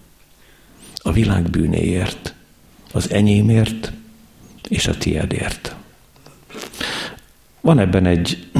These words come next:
<clears throat> érdekes gondolat, a,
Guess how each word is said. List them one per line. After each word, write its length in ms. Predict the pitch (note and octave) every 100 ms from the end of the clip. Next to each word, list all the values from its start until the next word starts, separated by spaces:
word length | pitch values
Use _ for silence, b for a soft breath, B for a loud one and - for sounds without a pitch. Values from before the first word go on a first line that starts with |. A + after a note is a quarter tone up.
| -
<clears throat> 360 | D#3 A#2+ - -
érdekes 540 | A#2 F#2 F2 F2+ E2+
gondolat, 640 | F#2 F#2 E2+ E2+ G#2+ - - - - - - - - - B B B B B
a, 280 | G2+ F2